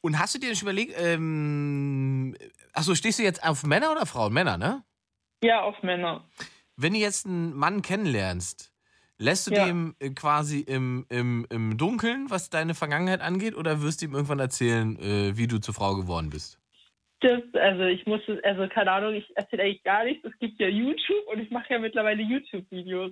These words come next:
Speaker 2: und darüber.
Speaker 1: Ah.
Speaker 2: Und, <laughs> und letztens, ich hatte auch auf meiner Facebook-Seite immer geschrieben,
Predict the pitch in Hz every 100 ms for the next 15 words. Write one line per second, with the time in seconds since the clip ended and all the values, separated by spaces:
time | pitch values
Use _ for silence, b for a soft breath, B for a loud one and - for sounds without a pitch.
0 | 185 214 220 220 220 214 220 185 175 175
1 | 123 160 202 214 202 147 113 92 87 -
2 | 220 254 359 370 415 - - - - 392
3 | 539 349 277 269 269 370 370 311 - 277
4 | 392 381 254 240 247 233 226 233 285 -
5 | 240 233 214 214 220 208 - 220 220 214